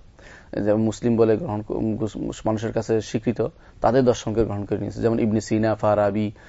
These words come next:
আহ, এবং, আহ, ইবনে আরবি, ইবনে সাবিন হুদ, এদের বিভিন্ন দর্শন কথাবার্তাকে তারা গ্রহণ করে নিয়েছে।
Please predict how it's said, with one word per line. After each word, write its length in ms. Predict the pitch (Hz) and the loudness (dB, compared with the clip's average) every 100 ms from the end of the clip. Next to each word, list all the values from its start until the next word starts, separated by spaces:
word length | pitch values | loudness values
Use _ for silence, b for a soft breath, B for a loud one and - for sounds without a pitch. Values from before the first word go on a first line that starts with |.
| B B | B B
আহ, 540 | - 107 104 - 95 104 | 0 4 4 4 2 2
এবং, 440 | 104 107 104 - - | 2 0 -2 -4 -8
আহ, 840 | - 50 - 98 98 90 - 98 | -6 -2 0 0 0 -4 -4 -2
ইবনে 180 | 104 110 | 0 2
আরবি, 560 | 110 107 104 110 110 - | 4 4 4 2 0 -2
ইবনে 240 | 98 101 | -4 -4
সাবিন 340 | 101 104 107 107 | -2 0 0 0
হুদ, 220 | 107 113 | 0 0
এদের 260 | - 135 143 | 2 2 2
বিভিন্ন 320 | 123 117 123 | 2 2 0
দর্শন 300 | 110 110 110 | -2 -4 -4
কথাবার্তাকে 500 | 104 107 107 104 107 | -2 -2 -2 0 -2
তারা 220 | 104 104 | 0 -2
গ্রহণ 220 | 101 101 101 | -2 -6 -8
করে 220 | 101 98 | -6 -4
নিয়েছে। 320 | 101 107 | -6 -6